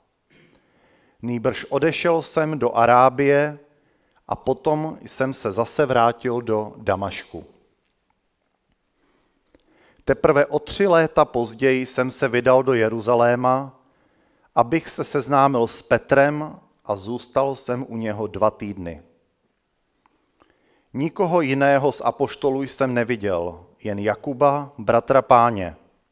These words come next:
Před tváří Boží vás ujišťuji, že to, co vám píšu, není lež.“ Potom jsem odešel do končin Sýrie a Kilikie.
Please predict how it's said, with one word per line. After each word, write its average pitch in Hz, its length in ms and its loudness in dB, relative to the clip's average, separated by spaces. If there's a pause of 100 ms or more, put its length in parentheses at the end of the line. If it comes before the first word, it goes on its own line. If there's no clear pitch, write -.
(1200)
Před - 440 -6
tváří 151 580 4
Boží 139 400 -2
vás 135 360 6
ujišťuji, 107 800 -8 (140)
že 101 280 -10
to, 156 540 -4
co 131 220 -4
vám 110 260 2
píšu, 127 680 -8 (420)
není 113 400 -4
lež.“ 98 480 -4 (2000)
Potom 202 340 0
jsem 202 240 -2
odešel 156 520 0
do 143 120 2
končin 147 480 -6
Sýrie 143 720 2
a 131 160 -6
Kilikie. 117 840 -2